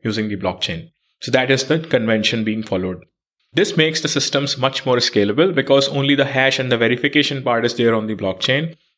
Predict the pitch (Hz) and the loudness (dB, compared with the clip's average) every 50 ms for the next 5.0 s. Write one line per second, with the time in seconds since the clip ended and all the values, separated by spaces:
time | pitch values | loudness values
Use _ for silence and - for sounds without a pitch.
0 | _ - 120 110 - 104 110 127 151 151 - 165 151 151 143 127 113 117 117 - | _ -2 0 0 2 2 2 4 2 2 0 -2 0 0 0 0 2 2 4 4
1 | 123 123 123 123 - - - 113 113 110 110 120 117 101 107 104 107 104 98 98 | 4 4 4 2 -2 -2 -2 0 0 2 2 0 0 2 2 0 0 0 -2 -4
2 | 107 156 180 180 - 107 104 107 104 104 - 131 117 110 - 107 - - 151 185 | -2 -4 -2 -2 -2 0 0 0 0 2 2 0 0 0 -2 -4 -2 -2 0 -2
3 | 214 - - - 123 117 117 - 117 117 123 139 123 - 123 117 107 - 120 131 | -2 -4 -6 -6 -8 -4 -2 -2 0 0 0 0 0 0 0 -2 0 2 2 2
4 | 185 196 - - - - 123 123 120 117 - 110 104 - - 98 90 82 - | 2 0 -4 -10 -2 0 2 2 2 0 0 0 0 0 -2 -4 -6 -6 -10